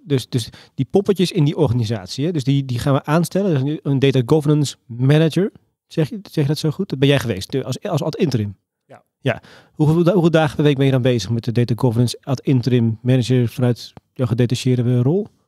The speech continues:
Speaker 2: Nou, op mo-, op, op dat moment, eh, was het echt een greenfield. Er was, er was een, in die organisatie was nog heel weinig op het gebied van governance gebied. Eh, dus daar, daar, be-, daar begin je mee.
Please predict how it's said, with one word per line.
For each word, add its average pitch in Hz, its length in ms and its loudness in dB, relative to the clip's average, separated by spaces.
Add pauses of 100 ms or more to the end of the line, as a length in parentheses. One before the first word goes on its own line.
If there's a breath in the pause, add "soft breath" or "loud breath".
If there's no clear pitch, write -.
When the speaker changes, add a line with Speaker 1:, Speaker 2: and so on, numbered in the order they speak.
(240)
Speaker 2:
Nou, 101 200 -6
op 107 80 -6
mo-, 120 100 -4
op, 117 400 -8
op 117 120 -14
dat 127 160 0
moment, 120 500 -2
eh, 120 800 -2
was 117 180 -4
het 147 100 -8
echt 117 100 -12
een 120 80 -10
greenfield. 127 380 -4
Er 127 80 -2
was, 107 180 -6
er 113 160 -8
was 101 200 -4
een, 101 140 -8
in 120 120 -6
die 104 140 -4
organisatie 104 600 -6
was 107 140 -10
nog 101 300 -12 (280)
heel 120 260 0
weinig 123 260 2
op 113 60 -6
het - 80 -14
gebied 113 200 -4
van 110 160 -4
governance 151 320 0
gebied. 120 240 -14 (100)
Eh, 107 320 -6
dus 104 140 -4
daar, 110 240 0
daar, 120 260 2
be-, 110 200 -2
daar 110 120 -2
begin 113 220 -2
je 135 60 0
mee. 107 220 -8